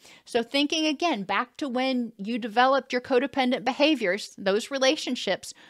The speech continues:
when you weren't in control of everything, when you weren't trying to keep everybody in line, what happened? Well, your brain remembers that and says, Ooh, I don't wanna experience that again. That's not safe. That's not fun.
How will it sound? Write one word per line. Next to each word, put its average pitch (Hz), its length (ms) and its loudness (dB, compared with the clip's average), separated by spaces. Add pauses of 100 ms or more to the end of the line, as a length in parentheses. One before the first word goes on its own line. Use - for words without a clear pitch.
(200)
when 226 180 2
you 233 140 0
weren't 247 400 2
in 311 120 2
control 294 540 4
of 220 120 2
everything, 185 540 -4
when 170 180 -6
you 214 240 -4
weren't 254 340 -2
trying 254 360 0
to 220 80 -6
keep 262 300 -6
everybody 233 540 2
in 220 160 -4
line, 214 460 0 (560)
what 214 240 2
happened? - 540 2 (1080)
Well, 190 200 2
your 196 180 -4
brain 233 340 4
remembers 302 500 2
that 196 240 4
and 214 100 -8
says, 208 300 2 (140)
Ooh, 466 260 2 (680)
I 240 140 4
don't 320 240 10
wanna 302 220 2
experience 262 640 -2
that 175 180 0
again. 143 280 -6
That's 214 240 2
not 240 280 2
safe. 262 440 2
That's - 260 -6
not 208 260 -4
fun. 220 520 2